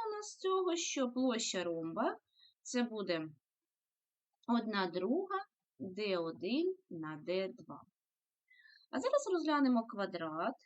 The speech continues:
У квадрата всі сторони однакові.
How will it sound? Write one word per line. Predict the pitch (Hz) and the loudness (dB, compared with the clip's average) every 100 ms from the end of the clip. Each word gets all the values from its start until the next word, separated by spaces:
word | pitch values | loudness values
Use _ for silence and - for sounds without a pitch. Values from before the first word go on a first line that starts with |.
| _ _ _ _ _ _ _ _ _ _ _ _ _ _ _ 120 _ _ _ _ _ _ _ _ | _ _ _ _ _ _ _ _ _ _ _ _ _ _ _ _ _ _ _ _ _ _ _ _
У | 277 | -2
квадрата | 285 311 269 208 196 | 4 6 6 6 2
всі | - 240 | -2 -4
сторони | - 196 180 170 160 | -4 -2 -2 -2 -4
однакові. | 147 151 151 151 196 220 247 | -8 -8 -8 -6 -4 0 2